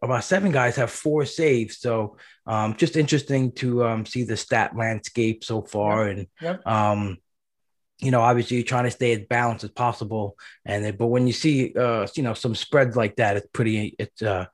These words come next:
Speaker 1: it's very impressive, even though it's still a, you know, short, short part of the season, but it's still
Speaker 2: Yeah.
Speaker 1: impressive nonetheless, you know?
Speaker 2: Yeah, I mean, if you can, the, the great thing is if you can get one category and really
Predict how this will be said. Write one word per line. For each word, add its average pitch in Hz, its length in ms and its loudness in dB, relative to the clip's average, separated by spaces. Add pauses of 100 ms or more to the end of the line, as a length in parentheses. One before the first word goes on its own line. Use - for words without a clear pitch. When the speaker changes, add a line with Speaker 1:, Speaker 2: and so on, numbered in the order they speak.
(120)
Speaker 1:
it's 110 140 -4
very 120 180 4
impressive, 101 500 -4
even 135 220 4
though 127 200 6
it's 107 100 -4 (280)
still 139 200 4
a, 123 40 -6 (200)
you 131 80 0
know, 98 160 -2 (200)
short, - 400 2
short - 300 0
part 139 160 4
of 123 60 2
the 120 80 0
season, 101 400 -2
but 101 100 -6
it's 104 140 -10
still 110 420 -4 (380)
Speaker 2:
Yeah. 247 100 -2
Speaker 1:
impressive 113 420 0
nonetheless, 104 640 -2
you 110 80 -6
know? 104 200 -4 (440)
Speaker 2:
Yeah, 214 120 -2
I 190 80 -2
mean, 190 220 2
if 180 160 -2
you 196 100 -4
can, 190 320 0 (260)
the, 196 200 -8 (120)
the 180 100 -4
great 202 380 2
thing 208 280 0
is 185 200 4
if 175 160 -6
you 185 140 -2
can 180 200 -2
get 196 260 -2
one 190 300 0
category 170 720 -4
and 151 240 -16
really 180 720 4